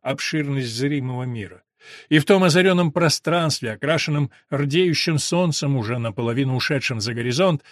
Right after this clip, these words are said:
двигались на закате колонны войск, тысячи конников, каждое войско в своих пределах, и все уходили в сторону заходящего солнца, напоминая издали течение черных рек,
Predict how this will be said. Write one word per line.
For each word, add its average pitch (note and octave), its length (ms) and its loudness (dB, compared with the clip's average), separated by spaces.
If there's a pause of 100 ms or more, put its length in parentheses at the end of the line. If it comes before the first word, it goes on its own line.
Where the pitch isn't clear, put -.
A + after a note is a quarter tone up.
(260)
двигались F3+ 600 2
на C3 120 -4
закате C3+ 540 -4
колонны B2+ 480 -2
войск, B2+ 480 -2 (120)
тысячи D#3 600 2
конников, C#3+ 760 -2
каждое C3+ 480 -2
войско A#2+ 440 -4
в - 40 -8
своих B2 380 -4
пределах, D3+ 640 -2 (340)
и E3+ 140 4
все A#3 180 4
уходили F#3+ 440 4
в C#3+ 60 0
сторону F3+ 440 4
заходящего D#3 640 0
солнца, E3 540 -4 (260)
напоминая C#3+ 540 -2
издали D3+ 420 2
течение C#3+ 520 -2
черных C3+ 560 -2
рек, D3+ 340 0